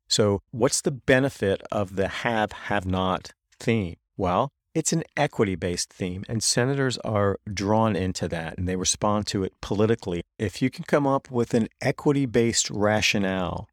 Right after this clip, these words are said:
that isn't a mere, you know, recycling of these failed arguments, I think that's the best approach. And I think they are testing the waters here to see if this new equity-based argument, the have, have not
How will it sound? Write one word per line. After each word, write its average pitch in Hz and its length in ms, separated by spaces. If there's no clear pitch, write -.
that 95 240
isn't 117 300
a 110 80
mere, 104 340
you 98 140
know, 90 100
recycling 95 640
of 90 80
these 90 480
failed 98 540
arguments, 107 720
I 113 80
think 143 240
that's - 600
the 120 200
best 135 260
approach. - 640
And 95 340
I - 80
think - 300
they 101 240
are 104 220
testing 120 400
the 113 80
waters 113 400
here 92 180
to 90 80
see 101 220
if 95 100
this 101 600
new 104 420
equity-based 101 800
argument, 95 600
the 85 120
have, 98 300
have 90 240
not 92 300